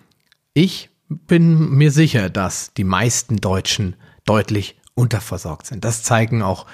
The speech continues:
Gespräche mit meinen Zuhörern und Lesern, die dann immer sehr überrascht sind, wenn sie den Test gemacht haben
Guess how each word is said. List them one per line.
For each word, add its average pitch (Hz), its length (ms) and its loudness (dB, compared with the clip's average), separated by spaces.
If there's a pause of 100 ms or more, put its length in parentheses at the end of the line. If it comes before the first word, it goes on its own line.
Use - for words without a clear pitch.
(140)
Gespräche 117 640 0 (300)
mit - 260 -6
meinen 90 460 -4 (220)
Zuhörern 117 640 0
und 95 180 -10
Lesern, 110 540 -2
die 131 100 -2
dann 147 140 2
immer 160 180 2
sehr 165 180 2
überrascht 120 540 -2
sind, 98 240 -4
wenn 113 160 0
sie 110 140 -4
den 90 200 -4
Test - 320 -6
gemacht 107 380 -4
haben 104 300 -4